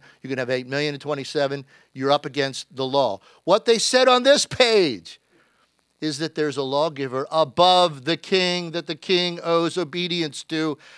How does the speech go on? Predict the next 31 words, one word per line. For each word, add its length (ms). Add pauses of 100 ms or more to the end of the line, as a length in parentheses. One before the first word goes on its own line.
(220)
and 320
that 300
makes 320
these 760 (520)
make 280
sense. 560 (100)
Otherwise, 680
they 120
would 200
be 180
unreasonable. 920 (720)
But 120
they 140
make 280
sense 420
because 480
there's 180
a 60
lawgiver 480
above 240
the 100
king, 300 (240)
and 160
the 60
king's 440
not 280
paying 240
attention 420
to 60
that 160
lawgiver. 500